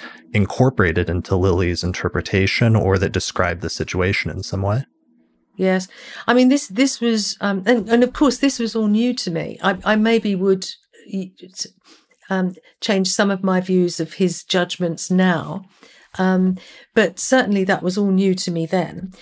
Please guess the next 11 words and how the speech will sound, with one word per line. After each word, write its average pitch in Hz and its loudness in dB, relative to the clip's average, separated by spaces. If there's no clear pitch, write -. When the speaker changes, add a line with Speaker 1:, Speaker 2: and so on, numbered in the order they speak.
Speaker 2:
And, 208 2
uh, 196 -2
so 214 -2
it 185 0
was 185 -6
absolutely 185 -4
fascinating 160 -6
to 175 -6
work 190 -2
on 135 -8
this, - -14